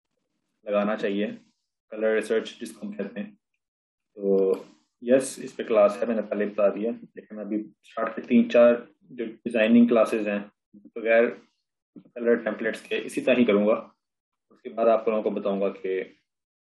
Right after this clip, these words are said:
how you can make more templates in, in less time।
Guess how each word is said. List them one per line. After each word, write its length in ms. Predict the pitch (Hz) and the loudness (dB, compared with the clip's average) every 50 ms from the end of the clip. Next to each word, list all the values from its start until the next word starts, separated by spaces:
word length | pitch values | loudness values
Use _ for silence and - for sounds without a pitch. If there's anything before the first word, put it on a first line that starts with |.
| _ _ _ _ _ _ _ _ _ _ _ _ _ _ _ _ _ - | _ _ _ _ _ _ _ _ _ _ _ _ _ _ _ _ _ 2
how 100 | 123 123 120 | 4 6 6
you 120 | 120 117 117 | 6 4 2
can 300 | 117 - - 113 117 113 - - - _ _ _ _ _ _ _ _ _ _ _ _ | 2 -2 -4 -6 -6 -6 -8 -14 -20 _ _ _ _ _ _ _ _ _ _ _ _
make 300 | 113 113 107 110 104 101 - - _ _ _ _ _ _ _ | -20 -14 -14 -14 -14 -14 -20 -20 _ _ _ _ _ _ _
more 280 | 110 110 107 110 107 104 - 104 | -14 -4 0 0 0 0 0 -2
templates 640 | 98 95 92 98 95 95 92 - - - - - _ - | -6 -4 -4 -2 -2 -2 -4 -6 -12 -18 -20 -20 _ -20
in, 60 | - - _ _ _ _ _ _ _ - | -20 -20 _ _ _ _ _ _ _ -20
in 200 | 117 107 101 95 | -18 -12 -4 -2
less 240 | 95 90 - - - | -2 -2 -2 -6 -8
time। 240 | 104 95 92 90 | -10 -10 -10 -10